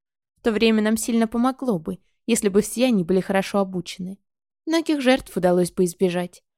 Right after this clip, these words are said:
в том числе среди дворян. К тому же он просто ужасно воспитан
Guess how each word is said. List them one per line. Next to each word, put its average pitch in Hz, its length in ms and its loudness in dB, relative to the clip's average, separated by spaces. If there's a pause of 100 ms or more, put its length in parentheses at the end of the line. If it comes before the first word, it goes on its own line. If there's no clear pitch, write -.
(220)
в - 120 -20
том 180 220 0
числе 233 380 -2
среди 240 320 -4
дворян. 185 480 -4 (1300)
К - 120 -18
тому 196 320 0
же 220 100 2
он 226 140 4
просто 220 580 0
ужасно 262 600 -2
воспитан 196 760 -4